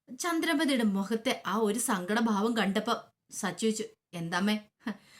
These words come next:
അമ്മയുടെ മകന് ഒരു ലക്ഷം രൂപ ലാഭം കൊണ്ട് തന്നിട്ടും എന്ത് പറ്റി മുഖത്തൊരു സന്തോഷം ഇല്ലാത്ത പോലെ?" അത് കേട്ടപ്പോ ചന്ദ്രമതി പറഞ്ഞു, "എനിക്ക് കുഴപ്പമൊന്നുമില്ല. പക്ഷെ അങ്ങനെ അല്ലല്ലോ, എന്തോ ഒരു കുഴപ്പമുള്ള പോലെ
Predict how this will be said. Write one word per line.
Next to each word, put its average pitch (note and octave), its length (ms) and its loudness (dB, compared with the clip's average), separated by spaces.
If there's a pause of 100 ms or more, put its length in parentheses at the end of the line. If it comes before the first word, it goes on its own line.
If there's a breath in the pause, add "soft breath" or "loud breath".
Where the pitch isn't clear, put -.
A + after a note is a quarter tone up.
(120 loud breath)
അമ്മയുടെ E4+ 320 4
മകന് A#3 360 2 (320 loud breath)
ഒരു F4 140 2
ലക്ഷം E4+ 300 2
രൂപ C4 160 4
ലാഭം A3 420 4
കൊണ്ട് B3 160 2
തന്നിട്ടും B3 440 0 (360)
എന്ത് G3 240 -2
പറ്റി C4 200 2
മുഖത്തൊരു A3 380 0
സന്തോഷം G#3 480 -2
ഇല്ലാത്ത B3 260 2
പോലെ?" B3 220 2 (1000)
അത് C4 140 -4
കേട്ടപ്പോ G#3+ 260 0
ചന്ദ്രമതി G#3+ 480 2
പറഞ്ഞു, A3 160 0
"എനിക്ക് E3 280 -6
കുഴപ്പമൊന്നുമില്ല. C4+ 800 2 (100)
പക്ഷെ F#4+ 200 0
അങ്ങനെ D#4+ 300 0
അല്ലല്ലോ, G#3+ 360 0 (280 loud breath)
എന്തോ F3 260 -2
ഒരു C4 140 2
കുഴപ്പമുള്ള C4 540 0
പോലെ C4+ 160 0